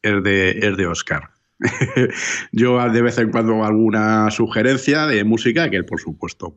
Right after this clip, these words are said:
pues introduce y tal, pero yo tengo que decir que la selección musical, que desde luego es extraordinaria, es de, es de Óscar. Yo, hay grupos que no sé de dónde lo saca,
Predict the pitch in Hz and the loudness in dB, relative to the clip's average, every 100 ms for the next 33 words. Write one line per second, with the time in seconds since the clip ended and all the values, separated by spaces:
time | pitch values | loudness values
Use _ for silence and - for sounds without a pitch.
0 | _ 80 80 78 78 - 98 90 - 87 | _ -12 -10 -10 -10 -8 -8 -6 -6 0
1 | 107 - 104 104 104 123 139 151 - - | 0 0 0 0 2 2 0 -2 -8 -18
2 | - - - 113 110 117 123 123 117 113 | -18 -20 -2 2 4 4 4 2 2 2
3 | 123 123 113 98 95 92 - 110 107 107 | 0 0 -2 -2 -4 -4 0 0 2 0
4 | - 101 110 135 - - 101 101 98 101 | 0 -2 0 -2 -2 -2 0 0 0 0
5 | 101 98 95 - 95 95 98 101 104 - | -2 -2 -6 -4 -2 0 0 0 0 -2
6 | 95 90 87 82 76 69 67 - - - | -4 -4 -8 -12 -12 -16 -18 -20 -16 -2
7 | 117 110 120 139 120 113 170 185 - 135 | 2 2 0 -2 -2 0 0 0 -4 0
8 | 147 135 156 165 - 110 113 120 107 101 | 4 2 2 -4 -2 -2 0 0 0 0
9 | 98 92 - 110 160 - | 0 -2 -2 -2 -4 -6